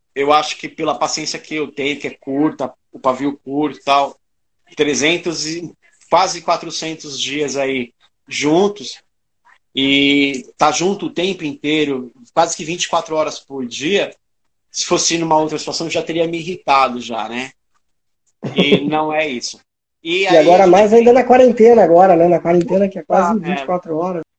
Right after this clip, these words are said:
Speaker 2: Ô, Rose,
Speaker 1: Uma
Speaker 2: fala um
Speaker 1: outra
Speaker 2: pouquinho só, fala um pouquinho só pra gente aí, Rose.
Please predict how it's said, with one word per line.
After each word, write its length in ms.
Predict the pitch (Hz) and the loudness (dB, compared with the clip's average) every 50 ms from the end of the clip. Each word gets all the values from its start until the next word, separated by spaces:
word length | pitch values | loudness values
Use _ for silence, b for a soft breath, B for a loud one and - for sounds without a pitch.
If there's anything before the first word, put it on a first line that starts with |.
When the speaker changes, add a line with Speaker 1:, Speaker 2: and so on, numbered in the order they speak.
| _ _ _ _ - | _ _ _ _ -2
Speaker 2:
Ô, 80 | 180 | 2
Rose, 300 | 165 220 262 269 233 240 | 4 6 6 6 6 4
Speaker 1:
Uma 140 | 240 240 247 | 0 0 2
Speaker 2:
fala 120 | 247 233 | 4 4
um 40 | 247 | 4
Speaker 1:
outra 160 | 262 247 277 262 | 4 2 2 0
Speaker 2:
pouquinho 340 | - - 269 269 277 262 - - | -2 0 -2 -2 0 -2 -2 -2
só, 200 | - 233 240 214 220 | -2 0 0 0 -2
fala 180 | - 214 220 247 | 0 2 2 2
um 20 | 233 | 4
pouquinho 380 | 247 247 233 - 247 247 240 233 | 2 0 0 0 0 0 0 0
só 160 | - 240 220 | 0 -2 0
pra 180 | 220 220 202 180 | 0 -2 -2 0
gente 300 | 185 214 214 208 - 185 | 0 0 0 0 -2 -2
aí, 180 | 180 196 226 | 0 2 2
Rose. 480 | 208 185 185 170 160 151 147 147 147 | 2 4 4 4 2 2 0 -6 -12